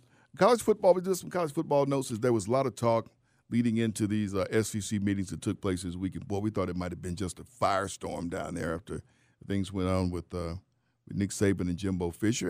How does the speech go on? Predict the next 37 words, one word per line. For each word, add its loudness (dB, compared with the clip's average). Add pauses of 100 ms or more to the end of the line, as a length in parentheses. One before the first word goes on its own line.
They -2
kinda -6
calmed 0
that 4
stuff -2
out. 2
They -8
didn't, -6
you -2
know, 0
people -10
say, -4
you -6
know, -2 (420)
Fisher -6
said, -2 (500)
"We're 2
over 4
it, -2
I'm 0
moving 2
on," -2
and, -8 (580)
you -8
know, -6
and -8 (1800)
Nick 2
Saban 2
says, 0
"I 2
never 0
said -2
anybody 0
did -4
anything -4
wrong." -4
It's, -8